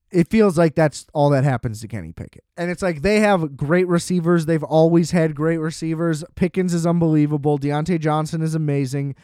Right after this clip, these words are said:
I think Freiermuth might be hurt, but he's a g-, really solid tight end. So either way, when he's healthy,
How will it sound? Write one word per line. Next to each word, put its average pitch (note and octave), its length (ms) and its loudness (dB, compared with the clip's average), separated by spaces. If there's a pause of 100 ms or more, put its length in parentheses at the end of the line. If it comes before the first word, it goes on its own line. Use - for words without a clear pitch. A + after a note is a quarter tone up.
(320)
I B2 100 -6
think A#3+ 260 -4
Freiermuth G#3 560 2
might G3 180 0
be F3+ 80 -2
hurt, F3+ 220 0
but D#3+ 80 -4
he's E3+ 140 -4
a D3+ 60 -8
g-, B2+ 60 -18 (340)
really E3+ 340 2
solid F3 420 2
tight E3 220 2
end. E3 260 0
So D#3 160 -2
either D#3+ 220 2
way, D3+ 180 4
when D3 160 0
he's D3 200 -4
healthy, D3+ 500 -2